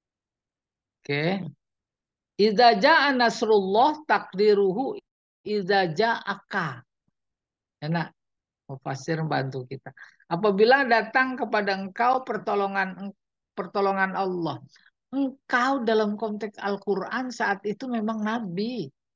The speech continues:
Tapi kan umatnya juga. Ya atau tidak? Kita memperoleh kesulitan, terus ada jalan keluar. Itu pertolongan Allah.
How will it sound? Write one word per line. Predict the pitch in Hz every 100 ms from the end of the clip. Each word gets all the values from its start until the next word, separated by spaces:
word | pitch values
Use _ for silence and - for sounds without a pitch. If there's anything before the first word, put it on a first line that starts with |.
| _ _ _ _ _ _ _ _ _ _ _ _ _ _ _ _ _ _ _ _
Tapi | 240 254
kan | 302 320
umatnya | 262 240 240 240 254 233
juga. | 277 285 185 - _ _ _ _ _ _ _ _ _ _ _
Ya | 214 262
atau | 220
tidak? | 170 127 - _ _ _ _ _ _
Kita | 196 208 294 320 311
memperoleh | 277 247 247 285 285
kesulitan, | - 247 240 214 240 208 170
terus | 214 214
ada | 220 202 202
jalan | 196 196 190 185
keluar. | 196 202 202 185 170
Itu | -
pertolongan | 277 254 233 202 196 175
Allah. | 180 202 233 175